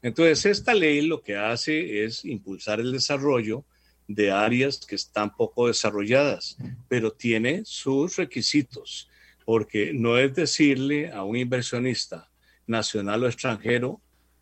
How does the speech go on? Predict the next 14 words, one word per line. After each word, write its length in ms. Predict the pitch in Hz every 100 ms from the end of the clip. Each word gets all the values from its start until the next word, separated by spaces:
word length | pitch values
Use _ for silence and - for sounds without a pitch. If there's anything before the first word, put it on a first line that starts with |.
| -
"No, 360 | 170 143 165
a 80 | 151
nosotros 440 | 113 - - - 202
nos 220 | 185 190
interesa", 840 | 143 123 117 127 127 131 131 131 - _ _ 110
o 120 | 104
cuando 480 | 113 110 107 107 143
el, 280 | 117 101 104 - _
el, 380 | 107 101 180 170
el 320 | 110 117 117
comex, 800 | - 139 147 147 135 - - -
eh, 260 | 104 95 92
tenga 380 | 123 120 123 120
alguna, 720 | 110 117 123 123 117 110